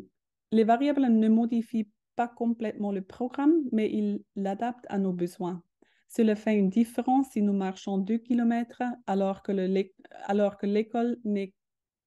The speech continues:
qu'à un kilomètre ou à quelle vitesse nous marchons. Donc, combien de temps cela nous prend.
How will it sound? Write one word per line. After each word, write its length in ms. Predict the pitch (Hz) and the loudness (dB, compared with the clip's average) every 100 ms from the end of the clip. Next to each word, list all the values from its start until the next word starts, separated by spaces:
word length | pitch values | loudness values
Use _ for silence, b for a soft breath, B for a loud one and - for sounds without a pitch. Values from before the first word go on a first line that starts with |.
| _ | _
qu'à 260 | 202 190 _ - | -6 -6 _ -6
un 200 | 208 226 | -2 -2
kilomètre 640 | 226 220 208 208 208 - 226 - _ _ - | 0 -2 0 -2 -4 -6 -8 -8 _ _ -4
ou 100 | 208 | -2
à 120 | 196 | -2
quelle 240 | 190 196 | -2 -4
vitesse 480 | 190 208 202 208 202 | -2 -4 -4 -8 -4
nous 100 | 196 | -2
marchons. 540 | 185 170 - 175 175 - b b b b _ | -2 -4 -6 -6 -6 -10 b b b b _
Donc, 260 | 214 214 208 - | 0 2 0 -6
combien 360 | 214 214 214 202 | 0 0 2 0
de 100 | 185 | -2
temps 300 | - 208 220 | -2 -4 -2
cela 280 | 208 190 | -4 -2
nous 200 | 185 185 _ _ _ | -2 -4 _ _ _
prend. 340 | - 170 175 | -6 -6 -6